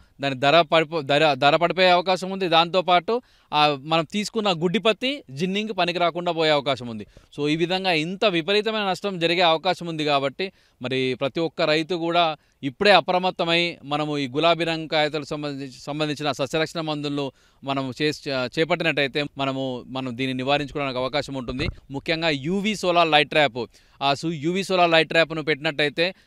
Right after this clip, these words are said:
చాలా వరకు మనము ఈ గులాబీ రంగు కాయతొలుచు పురుగు, రెక్కల పురుగులను అట్రాక్ట్ చేసి మనము, ఆ, ఆ సోలార్ లైట్ ట్రాప్‌లో పడేటట్టు చేసుకుంటే, చేసుకునే అవకాశం ఉంది కాబట్టి so ఆ దిశగా కూడా రైతులు ఆలోచిస్తే బాగుంటుంది.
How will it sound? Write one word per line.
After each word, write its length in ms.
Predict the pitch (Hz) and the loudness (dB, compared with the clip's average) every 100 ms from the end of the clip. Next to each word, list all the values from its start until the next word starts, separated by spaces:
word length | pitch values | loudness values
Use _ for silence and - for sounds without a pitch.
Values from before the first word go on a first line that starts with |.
| _ 156 | _ 2
చాలా 240 | 147 185 | 6 6
వరకు 500 | 185 180 160 175 160 - _ 143 | 6 4 2 0 0 -6 _ -2
మనము 420 | 156 156 151 143 | 0 0 -4 -4
ఈ 220 | 147 143 | -2 -2
గులాబీ 360 | 139 170 175 175 | 4 6 6 6
రంగు 180 | 175 | 0
కాయతొలుచు 480 | 170 165 156 156 - | 2 2 2 -4 -4
పురుగు, 160 | 165 147 | -4 -2
రెక్కల 300 | 135 - 175 | -2 0 -2
పురుగులను 360 | 170 175 170 | -2 -4 -2
అట్రాక్ట్ 400 | 151 127 175 165 | -2 0 0 0
చేసి 400 | 156 156 185 185 - _ - | -4 -4 -2 -4 -6 _ -10
మనము, 400 | 139 143 143 139 - | -6 -4 -6 -10 -10
ఆ, 360 | 139 131 127 123 | -6 -4 -6 -6
ఆ 200 | 143 135 | 0 0
సోలార్ 380 | 135 170 170 175 | 0 0 4 4
లైట్ 240 | 160 165 | 4 2
ట్రాప్‌లో 340 | - 165 151 165 | 0 -2 0 -4
పడేటట్టు 460 | 156 151 143 160 147 | -2 -4 -6 -12 -8
చేసుకుంటే, 460 | 160 - 165 151 143 - | -8 -8 -12 -12 -12 -10
చేసుకునే 300 | 156 - 165 | -10 -8 -6
అవకాశం 400 | 147 143 170 156 | -6 -4 -6 -6
ఉంది 160 | 151 151 | -8 -4
కాబట్టి 500 | 143 139 - 165 135 _ _ - | -4 -4 -6 -6 -8 _ _ -6
so 60 | 151 | -2
ఆ 160 | 135 | -2
దిశగా 380 | 147 147 175 170 | -2 0 2 0
కూడా 420 | 160 160 160 143 | 0 0 2 0
రైతులు 320 | 131 139 156 | -2 -6 -2
ఆలోచిస్తే 440 | 135 135 139 135 156 | -4 -4 -8 -8 -6
బాగుంటుంది. 640 | 131 131 147 143 131 151 | -2 -2 -4 -10 -10 -10